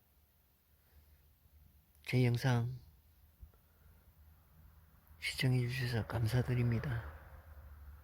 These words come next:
구독은 무료이니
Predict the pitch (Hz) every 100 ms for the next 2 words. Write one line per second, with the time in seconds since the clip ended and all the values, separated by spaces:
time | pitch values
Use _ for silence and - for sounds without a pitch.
0 | - - - - - - - - - -
1 | - - 120 139 - - - - - -
2 | - - - - - - - 123 117 107
3 | 117 135 123 117 117